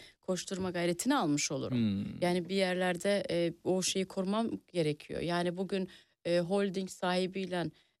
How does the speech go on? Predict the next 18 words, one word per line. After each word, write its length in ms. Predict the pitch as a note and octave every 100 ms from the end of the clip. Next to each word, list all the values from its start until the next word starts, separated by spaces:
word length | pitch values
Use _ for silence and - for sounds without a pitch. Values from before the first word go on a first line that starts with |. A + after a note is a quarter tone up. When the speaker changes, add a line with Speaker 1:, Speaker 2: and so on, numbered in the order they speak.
| -
Speaker 1:
e, 600 | D#3 D#3+ D#3 D#3 D#3 - - -
işe 220 | F3 G3
yeni 280 | F#3 F#3+ F3
girmiş 500 | F#3 F3+ F3+ - -
bir, 280 | F3+ F3 -
e, 260 | E3+ E3+ D#3+
çaycı 560 | - - F3+ E3+ E3+ F#3
ya 240 | F3+ F3
da 140 | E3+ E3
bir 80 | E3
sekreter, 760 | - F3 E3+ E3 - F3+ F3+ - - - -
e, 260 | E3+ E3+ E3 -
yan 200 | F3 F3
yana 160 | F3+ F3
oturabiliyor 480 | E3+ F#3+ F#3+ D4+
mu 100 | D#4+
bir 60 | F3+
masada? 420 | D#3+ D#3 E3 D3